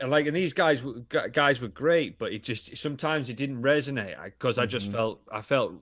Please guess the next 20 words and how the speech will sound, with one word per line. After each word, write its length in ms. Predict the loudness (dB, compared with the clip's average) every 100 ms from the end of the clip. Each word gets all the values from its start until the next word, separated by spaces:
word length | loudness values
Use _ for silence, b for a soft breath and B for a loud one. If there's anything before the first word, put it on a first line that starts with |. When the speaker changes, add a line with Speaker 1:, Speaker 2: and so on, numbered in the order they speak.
| _
Speaker 1:
rubbish 500 | 2 2 4 0 -4
about 300 | -6 -6 -8
myself. 420 | -12 -10 -12 -8
And 140 | -8 -4
Speaker 2:
Yeah. 140 | 2
Speaker 1:
ultimately, 420 | 2 2 -4 -4
Speaker 2:
Yeah. 60 | -2
Speaker 1:
everything 320 | -2 -6 -6
that 120 | -4
I 140 | -4 -4
see 340 | -4 -6 -4
is 100 | 0
always 240 | 2 2
from 160 | -2 -4
the 60 | -4
mistakes 400 | -4 -4 -4 -4
I've 160 | -6
made. 300 | -6 -10 -12 -16 _ _ _ _ _ _ 2
But 260 | 2 2 _ _ _ _
is 280 | -2 0 -2